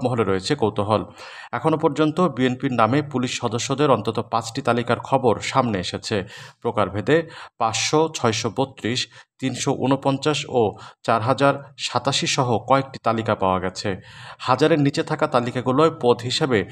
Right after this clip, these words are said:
পুলিশের ডিআইজি, অতিরিক্ত ডিআইজি, এসপি, অ্যাডিশনাল এসপি এবং এএসপি পদমর্যাদার কর্মকর্তাদের নাম রয়েছে এবং হাজার অতিক্রম করা বড় তালিকাগুলোর মধ্যে ঊর্ধ্বতন কর্মকর্তারাও ছাড়াও রয়েছে বিভিন্ন থানার ওসি,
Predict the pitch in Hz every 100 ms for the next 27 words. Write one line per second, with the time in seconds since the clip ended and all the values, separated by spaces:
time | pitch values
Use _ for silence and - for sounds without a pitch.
0 | - - 131 127 123 139 113 110 120 120
1 | 123 143 110 113 135 143 131 95 92 92
2 | 131 151 127 123 - 151 - 123 127 139
3 | 127 120 113 156 123 113 113 131 139 135
4 | - 139 127 131 127 147 139 113 123 123
5 | 120 117 107 113 101 107 98 98 92 110
6 | 95 - - - - 107 110 92 110 110
7 | 131 123 147 143 123 98 120 151 120 131
8 | 143 131 135 131 107 101 95 98 - 156
9 | 151 - - 135 127 156 160 160 143 135
10 | 139 135 - 113 98 - 117 143 - 139
11 | 151 147 104 113 123 127 123 110 95 113
12 | - 156 160